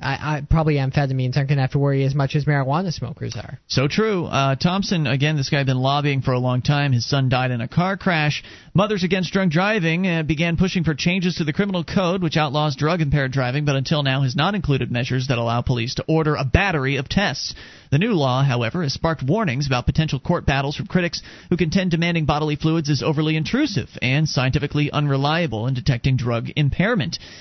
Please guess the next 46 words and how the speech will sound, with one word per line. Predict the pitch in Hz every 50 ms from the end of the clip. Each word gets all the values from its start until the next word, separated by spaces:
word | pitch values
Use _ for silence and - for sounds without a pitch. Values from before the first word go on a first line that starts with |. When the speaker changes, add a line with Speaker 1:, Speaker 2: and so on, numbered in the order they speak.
| - - - - - _ -
Speaker 2:
Uh, | - 117 117 120 117 120
the | 117 147 143 135
Civil | 135 - 185 151 160
Liberties | 160 165 147 156 147 147 139 131
Association | 143 - 170 160 151 - 147 - - - 202
up | 151 131 - -
there | 127 120 123 135
said | - - 143 135 135 127
this | 120 165 185 220
is | 208 156
gonna | - 160 147
be | 147
challenged | 139 - - 139 127 131 127 127 127 -
left | 110 131 123 123 113 -
and | 127 135
right, | 147 147 131 123
and | - 107 117 117 113 -
it | - 113 -
should | - - 143 127 101
be. | 113 95 98 - - - - - - -
Next | 170 180 - -
Wednesday, | 196 196 202 170 185 170 165
drivers | 135 160 170 160 160 175 -
suspected | - 156 - - - - 277 330 - - - 139 117 -
of | - 131 120
being | 170 160 139 131
high | 123 123 139 135 127 143
will | 180 185 156
be | 135 147
required | 147 147 - - 170 170 180
to | 160
perform | - 151 - 185 175 165 151
physical | - 185 160 185 - 160 165
tests | - - 185 175 208 - -
at | 156 -
the | -
side | 139 - 165 151 147
of | 139
the | 120 131
road, | 131 147 180 220 214 -
such | - - -
as | 131 -
walking | - 127 139 - 170 139 131
a |
straight | 127 - - 143 127 -
line. | 120 127 120 135 175 220